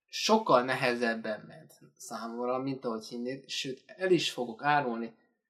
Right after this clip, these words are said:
azt hiszem, három vagy négy olyan i-, indokot, ami, vagyis pontosabban, ö, esetet, ami azt fogja bemutatni neked, hogy, hogy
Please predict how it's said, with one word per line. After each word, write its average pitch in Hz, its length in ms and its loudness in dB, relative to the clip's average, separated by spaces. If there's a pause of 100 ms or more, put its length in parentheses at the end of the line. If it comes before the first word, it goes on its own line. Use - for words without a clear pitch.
(100)
azt 156 220 -2
hiszem, 123 380 -4
három 175 380 6
vagy 120 180 0
négy 131 260 -2
olyan 113 200 -2
i-, 120 240 -8
indokot, 147 600 -4 (600)
ami, 123 720 0
vagyis 127 280 0
pontosabban, 123 920 0
ö, 117 220 0
esetet, 131 720 -4 (1000)
ami 120 520 -4 (320)
azt 175 220 4
fogja 135 380 0 (240)
bemutatni 156 580 4
neked, 135 420 -8
hogy, - 280 -8 (240)
hogy 123 220 -2